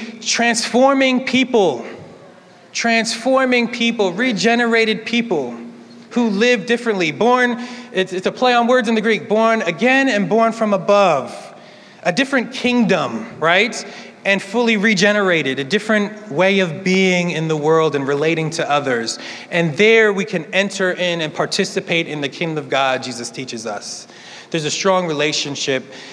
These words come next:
even despite the fact that we've missed the spirit of the kingdom, the, the kingdom has a lot to do with the Spirit's work, yielding to the Spirit,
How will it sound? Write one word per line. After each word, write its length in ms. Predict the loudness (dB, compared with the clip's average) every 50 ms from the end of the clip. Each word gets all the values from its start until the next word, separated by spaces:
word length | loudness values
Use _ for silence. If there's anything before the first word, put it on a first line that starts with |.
| -10 -4
even 280 | -2 0 0 0 0 0
despite 360 | -2 -2 -2 0 -2 -2 -2
the 40 | -2
fact 180 | -4 -4 -4
that 100 | -4 -6
we've 160 | -6 -6 -4
missed 320 | -2 -2 -2 -2 -4 -8 -10
the 80 | -10
spirit 420 | -10 -10 -10 -6 -2 2 2 2 2
of 80 | 2
the 60 | -2 -4
kingdom, 640 | -2 -2 0 0 0 0 0 -2 -2 -4 -8 -12 -10 -6
the, 200 | -4 -4 -4 -4 -8 -12 -20 -20 -14 -10
the 80 | -10 -8
kingdom 380 | -4 -2 0 0 0 0 -2
has 160 | -2 -4 -2
a 40 | 0
lot 220 | 0 0 0 -2 -4
to 80 | -10
do 500 | -8 -6 -4 -2 -2 -2 -2 -4 -6 -8 -10 -16 -20 -20 -18 -12 -6
with 280 | -6 -6 -6 -6 -10
the 80 | -10 -10
Spirit's 600 | -10 -10 -10 -6 -2 0 0 0 0 -2 -4 -4 -2
work, 320 | 0 0 0 0 -4 -8 -16 -16 -14 -8
yielding 720 | -2 0 2 2 2 2 2 2 0 0 0 0 -2 -4
to 160 | -4 -6 -4
the 100 | -4 -4
Spirit, 760 | -6 -6 -4 -2 0 0 0 -2 -4 -8 -10 -10 -10 -10